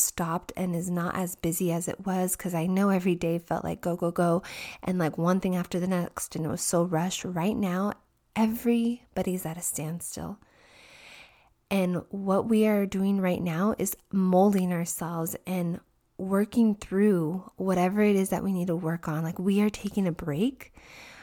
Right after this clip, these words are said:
for ourselves and for the world. So use this time wisely. Don't be watching Netflix and Hulu and,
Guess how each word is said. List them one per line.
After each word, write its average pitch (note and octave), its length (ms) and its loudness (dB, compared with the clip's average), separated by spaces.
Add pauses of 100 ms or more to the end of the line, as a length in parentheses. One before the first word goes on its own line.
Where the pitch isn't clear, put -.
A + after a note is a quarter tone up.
(140)
for F3 640 2
ourselves F3+ 600 0
and G3+ 160 2
for - 160 0
the E3 140 0
world. E3 580 -2 (220)
So F3 540 0 (180)
use G3+ 460 -2
this A3 260 4
time F#3+ 320 2
wisely. E3 680 -2
Don't G3 520 2 (160)
be G#3+ 160 4
watching G3 500 4
Netflix - 500 -2
and F#3 140 2
Hulu F#3 640 4
and, D#3 240 -4